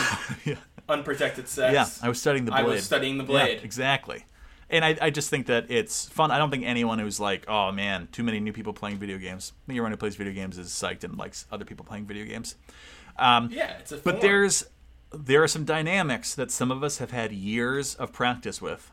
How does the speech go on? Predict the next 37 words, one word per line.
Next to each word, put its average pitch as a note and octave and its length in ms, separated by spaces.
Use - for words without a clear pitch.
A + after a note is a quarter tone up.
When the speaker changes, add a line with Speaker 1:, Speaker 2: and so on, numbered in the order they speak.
Speaker 1:
that G#2+ 400
many A2+ 240
of G#2 80
you G#2 60
don't G2+ 220
know, F#2+ 220
and F#2+ 120
that's G#2+ 220
the A#2+ 100
politics C3+ 560
of G2+ 80
having A2 300
a A2 40
video A2 200
game A2+ 180
console A2 460
if G2+ 120
you're G#2 80
not G2+ 220
living G#2 240
by G2 140
yourself. G2+ 480
If G2 80
that A#2 200
thing F3 140
is C3+ 80
in D3 80
the C#3 60
main B2+ 300
room, B2 340
everybody's D3+ 420
experiencing B2 480
the G#2 80
video F#2 240
game F2+ 180
you're E2+ 120
playing. - 340